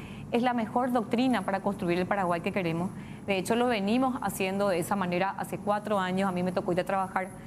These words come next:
Bueno, yo tengo más de veinte años en el servicio público, pero yo comulgo realmente con la doctrina social de mi partido y estoy segura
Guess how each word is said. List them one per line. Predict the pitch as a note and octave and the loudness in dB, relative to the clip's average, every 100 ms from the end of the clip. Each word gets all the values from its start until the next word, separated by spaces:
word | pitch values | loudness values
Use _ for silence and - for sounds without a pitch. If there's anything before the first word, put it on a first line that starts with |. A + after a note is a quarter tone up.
| - - - - - | -14 -14 -16 -12 -2
Bueno, | F#3 | 2
yo | F3+ | 2
tengo | F#3+ G3 | 2 2
más | F#3+ G3+ | 2 2
de | |
veinte | F#3+ F#3+ G3 | 0 0 0
años | F3+ F#3+ | 0 0
en | G3 | 0
el | |
servicio | F#3+ F#3 F3 G3+ | 0 2 2 2
público, | F#3 F3 F3 G#3 | 2 2 2 2
pero | A3 G#3+ | 2 2
yo | F#3 A3+ | 2 2
comulgo | C#4 G#3 C4+ G4+ D4+ | 2 2 4 4 2
realmente | G#3+ G3+ F#3 F#3 | 2 2 0 0
con | G#3 | 0
la | G#3 | 2
doctrina | G3+ F#3 F#3 F#3 | 2 2 2 2
social | F#3+ F#3+ F#3+ F3+ F3+ - - - - | 0 0 0 0 -4 -8 -12 -12 -10
de | F#3 G3+ | 0 2
mi | G#3+ | 2
partido | G#3 F3+ F3+ F#3 G#3+ | 2 0 2 2 2
y | A#3 | 0
estoy | G3+ G3 A#3+ C4 | -2 0 0 0
segura | - F#3+ F#3 A3+ C#4 | 0 0 4 4 2